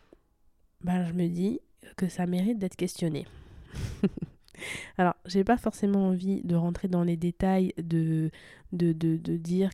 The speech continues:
quel type d'éducation est meilleur que l'autre, et cetera. C'est pas tant ça que j'ai envie de, de, d'évoquer ici. C'est plutôt, euh, de venir, euh, interroger, est-ce que,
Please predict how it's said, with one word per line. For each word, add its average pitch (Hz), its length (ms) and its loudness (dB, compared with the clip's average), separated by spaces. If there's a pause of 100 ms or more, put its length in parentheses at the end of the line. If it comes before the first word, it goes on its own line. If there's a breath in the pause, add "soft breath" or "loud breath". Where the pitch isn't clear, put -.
quel 180 580 0
type 180 260 -6
d'éducation 170 540 -2
est 180 60 2
meilleur 165 580 2
que - 80 2
l'autre, 170 340 4
et 165 80 -6
cetera. 165 540 -4
C'est - 180 -14
pas - 120 2
tant 185 180 -2
ça - 320 -4 (280)
que 165 180 -2
j'ai 160 140 -2
envie 170 300 -2
de, 160 300 -2
de, 160 240 -4 (760 loud breath)
d'évoquer 190 520 6
ici. 185 360 -4 (360 loud breath)
C'est - 180 0
plutôt, 233 560 2 (180)
euh, 180 560 4 (280)
de 175 360 -4
venir, 202 840 2 (220)
euh, 175 600 -2 (380)
interroger, 196 840 4 (800 loud breath)
est-ce 208 300 2
que, 226 340 8